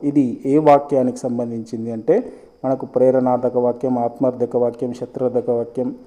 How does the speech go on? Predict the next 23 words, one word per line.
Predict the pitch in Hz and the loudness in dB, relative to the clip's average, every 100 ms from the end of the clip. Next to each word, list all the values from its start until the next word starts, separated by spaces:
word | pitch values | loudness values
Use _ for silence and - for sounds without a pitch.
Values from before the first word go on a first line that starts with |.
| - - _ 139 | -20 -20 _ -8
నిశ్చయార్థక | 131 147 135 131 127 | 2 6 8 6 4
వాక్యం | 120 117 120 147 - | 2 0 -6 -6 -6
అనేటువంటిది | 139 143 131 123 143 233 254 - - | 2 2 2 0 2 2 0 -10 0
ఆప్షన్స్ | 127 - 143 127 | 0 2 -2 -2
ఇస్తే | 117 - 120 | -6 -6 0
దాంట్లో | 131 127 120 | 0 2 2
మనం | 131 254 - - | 2 2 -2 -6
సెలెక్ట్ | 139 147 147 - | -2 -2 -2 -4
చేసుకోవాల్సి | 131 131 127 110 107 104 | -6 -2 -2 -2 -4 -14
ఉంటుంది. | 107 - 104 92 - - - _ - | -16 -12 -12 -12 -16 -20 -20 _ 2
అయితే | 175 185 | 4 4
ఈ | |
ప్రేరణార్థక | 175 160 156 185 185 180 175 170 | 2 8 8 10 8 6 6 6
వాక్యాల్లో | 160 156 - 160 151 156 | 6 6 4 4 6 6
మనకు | 147 143 139 135 | 6 4 2 0
ఉంచుకుని | 139 135 - 135 131 - - | 0 0 -2 -2 -4 -6 2
ఉండేది | 143 143 139 170 254 - - _ 143 | 6 6 6 2 0 -6 -20 _ 0
ఇంచు | 165 151 156 | 0 2 4
అనేటువంటిది | 139 131 127 117 123 220 - - 117 | 4 4 0 -4 2 2 2 -8 -10
గుర్తుంచుకోవాలి. | 120 - 127 127 - 110 101 98 101 - _ _ | -8 -4 -4 -4 -4 -2 -2 -6 -10 -14 _ _
ఇది | 156 170 147 139 - - 123 | 0 2 2 -2 -10 -12 -2
ప్రేరణార్థక | 127 143 135 127 120 117 143 214 247 - - _ - | 2 4 4 2 0 0 4 4 2 -16 -20 _ -6
వాక్యానికి | 120 127 - 135 123 110 214 | 0 0 0 -2 -2 -6 -8